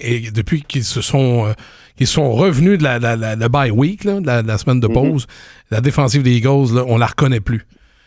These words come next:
Speaker 1: Euh, c'est
Speaker 2: Non,
Speaker 1: vraiment
Speaker 2: mais,
Speaker 1: une
Speaker 2: mais reste
Speaker 1: défensive.
Speaker 2: que c'est une défensive très jeune quand même, tu sais,
Speaker 1: Oui,
Speaker 2: donc,
Speaker 1: mais
Speaker 2: euh,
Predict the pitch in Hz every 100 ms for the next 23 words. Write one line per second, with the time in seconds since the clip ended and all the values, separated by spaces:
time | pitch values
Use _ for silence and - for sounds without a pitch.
0 | _ - 104 - - 113 127 139 127 123
1 | 135 131 175 127 143 - 147 123 123 -
2 | 117 151 151 139 180 170 - 160 135 127
3 | 139 117 104 107 110 110 98 147 143 170
4 | 208 120 113